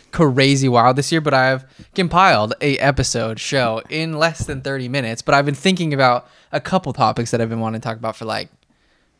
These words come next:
probably two, two weeks now, and now we have amazing topics since the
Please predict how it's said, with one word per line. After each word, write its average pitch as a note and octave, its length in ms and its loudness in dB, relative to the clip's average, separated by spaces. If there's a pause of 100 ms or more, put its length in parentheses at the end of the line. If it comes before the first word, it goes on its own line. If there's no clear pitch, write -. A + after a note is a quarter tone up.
(260)
probably F3+ 260 0
two, B2 360 -6 (340)
two C3+ 180 -2
weeks B2 280 -4
now, B2 400 0
and A#2+ 140 -2
now A#2+ 500 2 (1120)
we C#3 120 -6
have A2+ 180 -8
amazing B2+ 640 -2
topics A#2+ 560 -6
since A2+ 460 -6
the A#2 520 -6